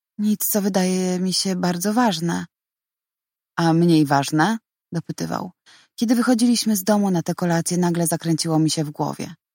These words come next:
Kręciło się w głowie, czy świat wirował dookoła? Próbował uściślić to, co mówię. „Świat zawirował dookoła”, odpowiedziałam. Później na sali wydawało mi się, że momentami widzę nieostro.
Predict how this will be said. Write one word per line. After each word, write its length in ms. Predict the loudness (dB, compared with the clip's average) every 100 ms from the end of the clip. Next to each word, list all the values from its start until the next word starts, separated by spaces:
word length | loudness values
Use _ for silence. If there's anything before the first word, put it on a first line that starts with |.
| _ _ _ _ _ _ -8
Kręciło 440 | 0 0 0 -2
się 160 | 0 -2
w 80 | -2
głowie, 340 | 0 2 0
czy 200 | 0 -2
świat 480 | -2 2 4 4 2
wirował 760 | 2 4 4 4 4 2 -6 -2
dookoła? 600 | 0 0 -4 -8 -6 -8 _ _ _ _ _
Próbował 420 | -10 -4 -2 -2 -4
uściślić 720 | -8 -6 -6 -4 -4 -6 -4
to, 140 | -4
co 160 | 0 0
mówię. 380 | 0 -2 -8 -14 _ _ _ _ _ -8
„Świat 400 | -4 2 2 2
zawirował 580 | 0 0 0 -2 -2 -4
dookoła”, 580 | -2 -4 -6 -10 -10 -14 _ _ _ _ _
odpowiedziałam. 760 | -12 -8 -6 -6 -4 -4 -4 -8 _ _ _ _ 2
Później 320 | 4 4 4
na 100 | 0
sali 360 | 0 0 0
wydawało 480 | -2 0 2 2 2
mi 140 | 0 0
się, 180 | -2
że 120 | 0 0
momentami 580 | 2 0 2 2 2
widzę 240 | 0 0 2
nieostro. 600 | 2 0 -4 -6 -8